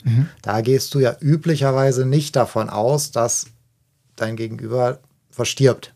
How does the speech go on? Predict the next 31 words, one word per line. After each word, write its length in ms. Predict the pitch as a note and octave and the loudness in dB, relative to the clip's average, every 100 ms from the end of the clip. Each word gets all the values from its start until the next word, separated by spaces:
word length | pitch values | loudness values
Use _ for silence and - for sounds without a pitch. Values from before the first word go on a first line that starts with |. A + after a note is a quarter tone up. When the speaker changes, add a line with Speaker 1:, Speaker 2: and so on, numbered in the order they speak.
| _ | _
Speaker 2:
dadurch. 360 | - F#2+ - - | -10 -10 -10 -10
Das 200 | G#2 - | -8 -4
kann 200 | - E3 | -2 0
passieren, 460 | C3+ A#2+ G3 A#3+ C4+ - | -2 -6 -4 -6 -8 -14
das 120 | A2+ | -2
sollte 220 | C#3 C#3+ | 0 2
dir 100 | C#3 | -2
auch 80 | G#2+ | -4
bewusst 460 | A2+ A2 B2+ - - | -6 0 0 0 0
sein, 200 | F#3 G#3 | 0 2
dass 160 | F#3 | 0
das 140 | G3 D#3+ | -2 -4
passieren 420 | F#3+ - G3 G3 | -6 -4 -2 0
kann, 300 | F3+ G#3 D#3 - | 0 -2 -2 -6
aber 380 | B2+ E3 E3+ E3+ - _ _ _ _ _ | 0 2 2 -2 -14 _ _ _ _ _
eigentlich 360 | C3+ F3+ G3 C#3+ | -2 0 0 0
gehst 200 | F3 E3 | -2 2
du 60 | |
ja 40 | D3+ | 2
davon 200 | D3 C#3 | 2 -2
aus, 100 | B2+ | -4
dass 120 | B2 | -4
es 80 | G2+ | -4
nicht 180 | A2+ - | -6 -6
passiert. 380 | G2+ - - - _ _ _ _ _ _ - | -10 -10 -14 -20 _ _ _ _ _ _ 0
Nehmen 140 | D3 | 2
wir 40 | D#3 | 4
ein 60 | |
Speaker 1:
Mhm. 60 | F3+ | 4
Speaker 2:
anderes 300 | A#3 A#3 - | 4 4 2
Beispiel, 640 | C#3+ C3+ - F3+ G3+ G3 | 0 -2 0 2 2 0